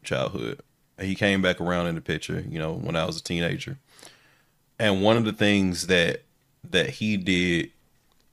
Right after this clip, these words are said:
'cause I, 'cause I was, I was very, I was very difficult when he came back around. And I remember, you know, me and him having the conversations about how I was, you know, I was a, I was a dickhead. And, you know, from his perspective, it was kinda justified.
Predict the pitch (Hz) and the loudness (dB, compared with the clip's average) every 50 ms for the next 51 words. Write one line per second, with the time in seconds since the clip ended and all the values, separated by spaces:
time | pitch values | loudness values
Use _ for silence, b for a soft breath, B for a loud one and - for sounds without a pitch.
0 | _ _ - 147 135 143 151 165 165 165 - 143 127 131 139 135 135 131 123 123 | _ _ 6 8 10 12 12 12 10 10 6 6 8 10 10 8 8 8 8 8
1 | 123 117 107 - - 107 107 104 104 - - 107 101 95 - - - 95 95 92 | 8 8 4 2 4 6 6 6 6 6 6 6 6 4 2 0 2 4 4 4
2 | 87 - - 85 - 90 - - - - _ _ _ _ _ _ _ _ _ _ | 2 2 -2 -6 -6 -6 -10 -10 -10 -10 _ _ _ _ _ _ _ _ _ _
3 | - 98 92 90 92 82 - 90 85 85 80 - - - - 95 95 92 - 90 | -6 -4 -4 -2 -4 -2 0 0 0 0 0 -2 -4 -2 -4 -4 -2 0 0 2
4 | 90 95 95 92 90 90 92 92 85 87 87 87 - - - _ _ _ _ _ | 4 6 6 6 6 4 2 0 0 0 -2 -2 -4 -6 -8 _ _ _ _ _
5 | b b b b b b b b b b b b b b - 95 95 92 90 92 | b b b b b b b b b b b b b b -2 0 2 2 2 2
6 | 90 90 92 87 90 90 85 85 87 85 - 92 87 87 87 - - 85 85 - | 2 2 0 0 2 2 2 2 0 -2 0 0 0 0 0 0 0 -2 -2 -2
7 | 85 82 82 87 92 90 87 85 82 85 85 82 80 80 - - - - - - | -6 -6 -4 -2 0 0 2 2 2 2 2 2 0 -4 -6 -6 -6 -8 -8 -12
8 | - - - 85 - - - - - - - 90 90 90 82 80 - - - - | -18 -14 -10 -10 -10 -8 -8 -10 -6 -2 0 0 0 0 -4 -6 -8 -10 -10 -10
9 | - - - 90 90 80 82 76 - - - - - - - 73 67 92 104 104 | -6 -2 0 0 0 0 -2 -6 -6 -8 -8 -6 -6 -4 -2 0 2 4 4 4
10 | 107 104 - 110 113 120 110 107 101 98 - 107 98 127 127 127 - 117 101 - | 2 0 0 2 2 6 6 6 6 6 4 4 6 6 6 6 4 0 0 2
11 | 113 - - 92 92 98 101 95 90 - 98 87 87 85 78 87 87 - - - | 2 2 2 2 2 2 2 2 2 2 2 2 2 2 0 -2 -2 -2 -4 -2
12 | - 80 82 80 78 - | -2 0 0 0 0 -2